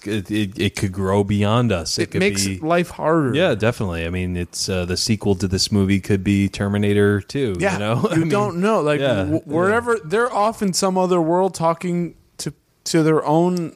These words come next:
Speaker 2: operating systems and their own
Speaker 1: In, in,
Speaker 2: artificial
Speaker 1: in
Speaker 2: intelligence.
Speaker 1: creating their own operating
Speaker 2: Yeah.
Speaker 1: systems
Speaker 2: And
Speaker 1: based off of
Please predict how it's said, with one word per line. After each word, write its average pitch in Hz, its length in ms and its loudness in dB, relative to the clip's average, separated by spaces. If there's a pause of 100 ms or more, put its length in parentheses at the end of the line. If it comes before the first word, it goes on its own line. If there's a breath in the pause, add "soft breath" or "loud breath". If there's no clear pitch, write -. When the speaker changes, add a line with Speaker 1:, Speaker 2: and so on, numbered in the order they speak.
Speaker 2:
operating 165 520 2
systems 175 480 -2
and 135 80 -2
their 139 140 0
own 156 160 2
Speaker 1:
In, 143 60 0
in, 156 60 2
Speaker 2:
artificial 156 300 0
Speaker 1:
in - 60 2
Speaker 2:
intelligence. 170 360 0
Speaker 1:
creating 127 500 0
their 117 200 2
own 123 240 2
operating 127 500 0
Speaker 2:
Yeah. 185 160 2
Speaker 1:
systems 131 400 -2
Speaker 2:
And 143 60 0
Speaker 1:
based 117 340 0
off 113 180 0
of 98 180 -4